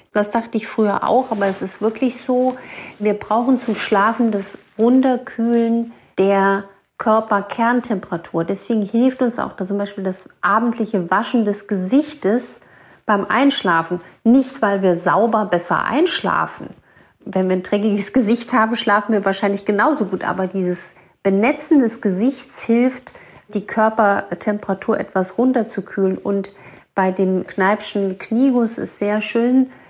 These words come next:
faszinierend zu erleben, dass die Durchblutung in den Beinen angeregt wird und dadurch, ich erkläre das meinen Patienten in der Praxis immer so, wird das Blut, was im Gehirn rumgeistert und was die Gedankenkarusselle in Schwung hält, wird alles in die Beine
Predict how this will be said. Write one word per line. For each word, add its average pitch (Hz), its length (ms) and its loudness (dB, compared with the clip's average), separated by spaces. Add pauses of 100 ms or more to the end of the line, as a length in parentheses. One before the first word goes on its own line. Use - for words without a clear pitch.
faszinierend 214 840 0
zu - 160 -2
erleben, 240 800 2 (340)
dass 202 460 -2
die 185 140 -2
Durchblutung 233 640 0
in 190 140 -2
den 185 200 -2
Beinen 233 580 2
angeregt 226 800 -2
wird 175 340 -4 (440)
und 196 480 -2
dadurch, 226 480 0
ich - 300 -10
erkläre 214 320 2
das 214 180 0
meinen 190 240 2
Patienten 214 400 -2
in 214 100 -2
der 202 120 0
Praxis 208 420 -6
immer 180 220 -4
so, 226 320 0
wird 208 300 -4 (340)
das 190 340 -2 (120)
Blut, 285 360 2
was 214 240 -2
im 196 160 -2
Gehirn 233 380 2
rumgeistert 190 920 0
und 190 260 -6
was 202 200 -4
die 185 160 -10
Gedankenkarusselle 196 1160 0
in 185 160 -4
Schwung 240 400 0
hält, 202 400 0
wird 196 200 -4
alles 240 340 2
in 202 140 -6
die 196 80 0
Beine 196 600 2